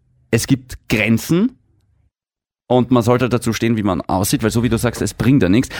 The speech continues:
Und sie hat's nicht nötig, dass sie sowas macht eigentlich.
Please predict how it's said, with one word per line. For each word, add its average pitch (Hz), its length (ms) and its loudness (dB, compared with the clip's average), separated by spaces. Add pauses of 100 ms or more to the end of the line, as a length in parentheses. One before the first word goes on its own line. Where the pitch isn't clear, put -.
Und 139 200 0 (120)
sie 120 300 -2
hat's - 500 -6 (440)
nicht 69 600 -4
nötig, 123 440 4
dass - 140 -8
sie 156 60 -8
sowas 147 280 -6
macht 117 360 0
eigentlich. - 460 -10